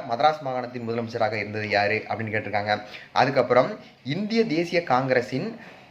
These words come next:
மதராஸ் மாகாணத்தின் முதல் முதலமைச்சர் யாரு அப்படின்னு கேட்டிருக்கிறாங்க. அது வந்து பாத்தீங்கன்னா ராஜாஜி. ம். அதுக்கப்புறம் இது அடிக்கடி கேட்டிருக்கிறாங்க, இந்த நீதி கட்சி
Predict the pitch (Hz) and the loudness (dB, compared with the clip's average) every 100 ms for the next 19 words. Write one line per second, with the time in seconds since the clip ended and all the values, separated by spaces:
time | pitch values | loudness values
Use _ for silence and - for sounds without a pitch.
0 | 110 113 147 202 202 175 143 139 123 - | 0 4 8 6 4 0 -4 -2 -4 -6
1 | 175 208 - 113 160 214 165 147 143 135 | -10 -12 -10 4 6 6 2 -4 -4 -6
2 | 135 117 107 110 104 113 110 104 107 98 | -4 2 4 4 2 0 -2 -2 0 0
3 | 98 101 - 135 120 120 131 101 101 160 | 0 0 2 2 2 0 0 -2 2 2
4 | 135 98 101 98 101 - 110 101 95 - | 6 4 6 2 0 -10 -8 -8 -10 -16
5 | - - - - 104 156 147 131 160 - | -20 -20 -20 -4 0 2 0 0 -4 -6
6 | 120 135 - 117 214 175 175 139 127 120 | -2 0 0 -2 0 0 2 2 2 0
7 | 107 101 123 - 127 110 135 208 208 160 | 0 2 2 2 -2 -2 -2 -4 -2 -4
8 | 139 165 | -4 -6